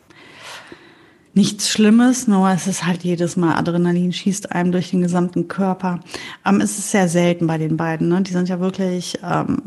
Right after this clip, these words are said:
ein Herz und eine Seele, die, die haben sich furchtbar lieb, aber natürlich auch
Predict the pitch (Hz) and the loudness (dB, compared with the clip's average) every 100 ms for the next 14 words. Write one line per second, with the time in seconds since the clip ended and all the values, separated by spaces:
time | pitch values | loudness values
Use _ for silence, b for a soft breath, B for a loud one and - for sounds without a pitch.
0 | - 180 175 185 - 165 180 175 190 190 | -2 0 2 0 -2 0 0 2 0 0
1 | 170 175 165 190 180 - 208 - 156 151 | 0 -2 0 -2 -2 -4 -4 -2 -4 0
2 | 220 247 - 180 170 - - 190 226 - | 0 0 0 0 0 0 -4 -2 0 0
3 | 233 190 - 180 175 | 0 0 0 -2 -2